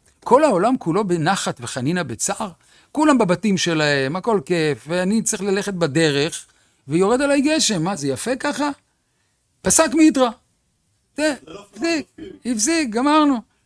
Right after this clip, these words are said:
Speaker 1: ש-, ואז הגמרא מדברת כמה דברים, בסוף היא אומרת, "מה יהני תפילתו של כהן גדול אצל חנינא בן דוסא?" הכהן הגדול היה נוהג ביום הכיפורים, כשהיה נכנס,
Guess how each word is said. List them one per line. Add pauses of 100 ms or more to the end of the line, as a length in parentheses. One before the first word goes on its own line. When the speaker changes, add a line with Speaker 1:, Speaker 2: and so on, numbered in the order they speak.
(360)
Speaker 1:
ש-,
ואז
הגמרא
מדברת
כמה
דברים,
בסוף
היא
אומרת, (260)
"מה
יהני
תפילתו
של
כהן
גדול
אצל
חנינא
בן
דוסא?" (200)
הכהן
הגדול
היה
נוהג
ביום
הכיפורים,
כשהיה
נכנס,